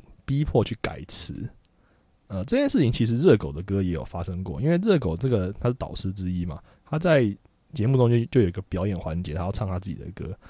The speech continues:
然后他就把他自己的歌词改掉了啊。呃，他，他唱《差不多先生》的时候，他就，呃，就是他有一句是什么“我是个贱人”，然后他就改成什么“闲人”，<laughs> 就是，反正就很硬改啦。那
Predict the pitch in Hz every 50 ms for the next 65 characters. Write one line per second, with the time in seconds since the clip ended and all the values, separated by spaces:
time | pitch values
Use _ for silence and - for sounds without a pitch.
0 | - - - _ _ _ _ - 92 92 92 95 107 107 95 85 76 85 92 -
1 | 95 85 78 76 82 - 90 92 92 - - - 90 - 82 78 78 90 87 78
2 | 65 58 - - - _ _ _ - - - - _ _ _ _ _ _ _ _
3 | _ - - 127 120 131 143 151 - - 156 156 - 151 131 123 - - 131 131
4 | 131 127 127 123 - 117 107 107 101 110 101 98 90 - 95 92 90 90 - 104
5 | 107 107 104 98 - _ - - - _ _ _ _ - 107 87 78 - - 101
6 | - _ _ _ _ - 127 127 139 135 110 92 92 107 117 113 110 113 104 95
7 | 90 85 90 87 - 110 95 - - - 123 101 85 80 - 57 - 95 98 92
8 | 90 90 98 104 104 - - - - - - 92 90 90 95 98 85 85 - -
9 | - - - 82 80 82 98 107 104 82 65 65 175 - - 135 139 98 - 160
10 | 156 - - - _ _ - - _ - - - - - - - _ - 120 180
11 | 247 233 101 - 185 170 123 110 - - 87 78 67 58 57 - - - _ _
12 | _ _ _ _ _ _ _ - 196 190 170